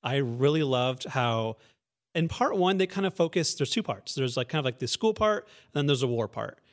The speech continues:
And in part one, it's kind of focusing on your character or maybe even the lack of your character, 'cause he's kind of like, he's like a,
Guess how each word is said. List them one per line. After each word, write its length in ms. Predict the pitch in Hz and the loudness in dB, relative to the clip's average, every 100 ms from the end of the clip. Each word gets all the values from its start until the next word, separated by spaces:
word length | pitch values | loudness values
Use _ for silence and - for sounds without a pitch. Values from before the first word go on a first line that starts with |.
| _ _ | _ _
And 80 | 123 | -4
in 60 | 135 | -2
part 220 | 208 226 | 0 2
one, 240 | 196 185 170 | 2 2 0
it's 140 | 147 | -4
kind 200 | - 247 | -4 -4
of 60 | - | -2
focusing 340 | 247 - 185 | -2 0 0
on 300 | 170 156 135 | 2 2 0
your 560 | 120 135 156 156 156 151 | -2 0 2 2 0 -4
character 680 | - 151 147 147 165 165 | -4 -2 -2 0 0 0
or 500 | 156 127 127 117 110 - _ _ _ _ _ - | 0 -2 0 -2 -4 -10 _ _ _ _ _ -10
maybe 260 | 120 117 131 | -6 -4 -2
even 160 | 135 | 0
the 80 | 120 | -2
lack 320 | 104 117 139 | 0 -2 -2
of 80 | 147 | -2
your 100 | 151 | 0
character, 260 | - 175 170 | 0 -2 -4
'cause 180 | 143 | -4
he's 100 | 151 | -4
kind 160 | - 160 | -2 -2
of 60 | 151 | 0
like, 140 | 135 _ _ _ _ _ _ _ _ _ - | -4 _ _ _ _ _ _ _ _ _ -8
he's 140 | 160 | -2
like 120 | 196 185 | 0 0
a, 640 | 156 139 120 101 113 | 0 0 -2 -4 -8